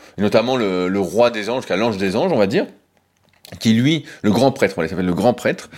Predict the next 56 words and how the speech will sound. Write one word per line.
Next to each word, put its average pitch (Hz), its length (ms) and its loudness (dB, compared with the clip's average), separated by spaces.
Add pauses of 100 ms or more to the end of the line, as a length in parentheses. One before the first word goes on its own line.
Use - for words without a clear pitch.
(240)
qui 120 100 0
lui 165 100 4
maîtrise 156 340 0
complètement, 180 680 0 (320)
euh, 95 120 2
l'ultra 143 360 2
instinct, 135 400 0
il 113 100 0
est 110 80 0
toujours 151 220 2
dans 110 120 2
un 113 60 2
état 131 200 2
de 107 100 -4
calme 139 340 0
absolu, 127 400 -4
comme 117 160 0
s'il 135 140 -4
était 110 160 -4
toujours, 123 420 0
euh, 98 200 2 (280)
dans 104 80 -2
l'instant 117 300 -2
présent, 120 560 0
toujours 110 380 -2
là, 110 200 4
en 110 60 2
méditation, 104 460 -2
en - 20 -2
étant 113 160 -4
conscient 113 260 -4
de 104 80 -2
tout 104 100 -14
ce 101 60 -12
qu'il 110 140 -4
y - 20 2
a 98 40 2
autour 101 200 -4
de 101 60 -2
lui, 127 280 0 (460)
en 95 60 -6
étant 104 120 -4
conscient 110 280 -2
de 104 80 0
lui-même, 101 320 0
et 98 60 -4
cetera. 160 360 -4 (840)
Euh, 101 140 -2
et 113 80 2
donc 143 180 2
Sangoku 143 400 0
apprend - 260 -2
ça, 320 260 -4 (340)
et 98 60 0
effectivement, 143 560 0
quand 110 340 -2